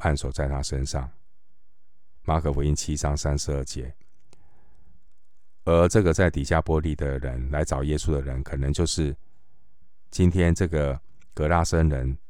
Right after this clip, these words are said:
做见证的结果。弟兄姐妹，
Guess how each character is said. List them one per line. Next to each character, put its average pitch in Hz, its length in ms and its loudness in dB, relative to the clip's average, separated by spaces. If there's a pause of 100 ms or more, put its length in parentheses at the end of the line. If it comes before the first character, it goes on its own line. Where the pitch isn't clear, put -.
做 87 280 8
见 76 320 6
证 73 200 2
的 67 120 -4
结 65 240 -6
果。 - 260 -6 (2750)
弟 110 100 4
兄 98 160 10
姐 85 140 4
妹， 69 260 0